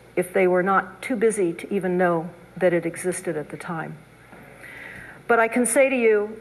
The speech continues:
that it is, uh, a documentary that I would recommend everyone watch. In fact, we have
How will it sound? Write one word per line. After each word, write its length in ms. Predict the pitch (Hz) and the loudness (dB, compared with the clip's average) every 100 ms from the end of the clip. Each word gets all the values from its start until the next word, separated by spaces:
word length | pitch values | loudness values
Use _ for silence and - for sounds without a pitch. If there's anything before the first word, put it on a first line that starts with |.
| - | -2
that 240 | 220 208 | 2 4
it 140 | 214 | 4
is, 260 | 220 226 226 - - - - | 6 4 4 -4 -12 -10 -2
uh, 280 | 208 202 - - - - - | -2 0 -4 -10 -20 -20 -2
a 100 | 226 | 2
documentary 960 | 220 226 226 226 202 214 - 226 233 240 - - | 4 4 2 0 0 0 2 2 2 -4 -14 -8
that 180 | 185 208 | 0 2
I 120 | 202 | 4
would 160 | 208 202 | 2 0
recommend 420 | 208 208 202 190 | 0 -2 -4 -2
everyone 400 | 190 196 185 180 | 0 0 -2 0
watch. 380 | 190 196 202 - | 2 2 -2 -10
In 80 | 185 | -2
fact, 320 | 202 190 - | -2 0 -2
we 100 | 196 | -2
have 300 | 180 196 190 | 0 0 -2